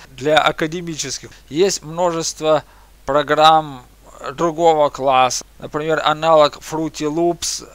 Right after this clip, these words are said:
э, в Linux это L M M S. Итак, под Linux есть в чём писать музыку, и в последнее время появились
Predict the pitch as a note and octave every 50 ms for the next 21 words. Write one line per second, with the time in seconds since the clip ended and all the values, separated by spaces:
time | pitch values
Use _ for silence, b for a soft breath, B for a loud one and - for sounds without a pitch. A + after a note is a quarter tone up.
0 | - - - - B2+ B2 A#2+ C3+ C#3 D3+ D#3+ D#3 D3+ C#3+ - - D3 C#3 C#3+ C3+
1 | C#3+ C3+ B2 - - D#3 D3+ D#3+ D#3 D3 C#3 - - C#3+ D3 D3 D3 C#3 C#3 C3+
2 | B2+ B2+ C3 C3 B2 B2 A#2+ - - - - - b b b b b B2+ A#2 -
3 | E3 E3+ D#3+ - - - - C#3+ C3+ C3+ D3 F3 F#3+ F3+ F3 D#3 - - - D3+
4 | C#3+ - - - - - C3+ D3+ D3+ C3 - - - - - - D#3 D#3 D3 C3+
5 | - C#3 B2+ - - C3 C3 - B2 C3+ D3+ D#3 D#3+ D3+ C#3 C#3+ C3+ - - C3
6 | B2 - - C#3 C#3+ C#3 C3+ B2 - _ - B2+ C3 - D3+ D3+ D#3 D3 C#3 C3
7 | B2 C3 D3 C#3+ C#3 C3 A2+ - C3 B2 B2+ C3 B2+ C#3 C#3 C3 B2+ - -